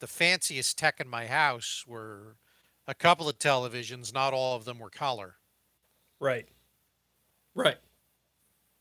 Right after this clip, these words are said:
Speaker 2: So
Speaker 1: And we didn't always have cable.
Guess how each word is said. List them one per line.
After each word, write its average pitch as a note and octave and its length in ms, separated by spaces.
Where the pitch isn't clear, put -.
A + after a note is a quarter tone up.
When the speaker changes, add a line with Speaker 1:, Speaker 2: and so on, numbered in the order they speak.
Speaker 2:
So C#3+ 220
Speaker 1:
And D3+ 120
we C#3+ 120
didn't D3+ 260
always C#3+ 240
have B2+ 220
cable. B2+ 480